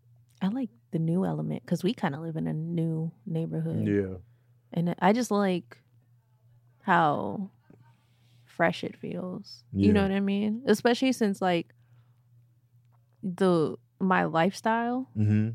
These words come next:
Speaker 1: like, going to the gym, I want my gym to be pretty new.
Speaker 2: Yeah.
Speaker 1: Um, the gym I went to in Houston was new. Loved it.
Speaker 2: Mm-hmm.
Speaker 1: All the machines were brand spanking new. Uh, everything felt amazing in there.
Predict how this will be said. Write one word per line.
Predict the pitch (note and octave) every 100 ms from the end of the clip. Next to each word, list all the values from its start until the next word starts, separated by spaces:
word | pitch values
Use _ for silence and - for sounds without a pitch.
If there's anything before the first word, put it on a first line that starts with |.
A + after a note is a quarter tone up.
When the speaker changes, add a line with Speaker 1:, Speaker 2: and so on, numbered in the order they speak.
| -
Speaker 1:
like, | - - F#3+ -
going | F3 E3+
to | E3+
the | D#3+
gym, | D#3+ D#3+ D#3+ E3 F3+
I | E3
want | E3+ E3+
my | D#3+
gym | D#3 E3+ E3+
to | E3
be | D#3+ D#3+ D#3
pretty | - E3 D#3
new. | C#3 F3 - _ -
Speaker 2:
Yeah. | G#2 G2+ F2+ E2 - _ -
Speaker 1:
Um, | E3 D#3 D#3+ E3 F3 F3 F3 -
the | F3 D#3+
gym | - F3
I | E3+
went | E3+
to | F3+
in | E3+
Houston | E3 E3+ - D#3+
was | D#3+
new. | D#3+ D#3 E3 F3 -
Loved | D3 C3+ F2
it. | E3
Speaker 2:
Mm-hmm. | E3
Speaker 1:
All | D3+
the | D3+
machines | D#3 - D3+ D#3
were | D3+ D#3
brand | E3+ F#3+ D#3 D3+ D3+
spanking | D3+ D3 D3+
new. | D3 D#3 F3 - - -
Uh, | C#3+ - - F#3 A#3+
everything | E3+ E3+ - D3+
felt | D#3+ D#3 -
amazing | E3 D#3+ D#3+ E3
in | E3
there. | E3+ F3+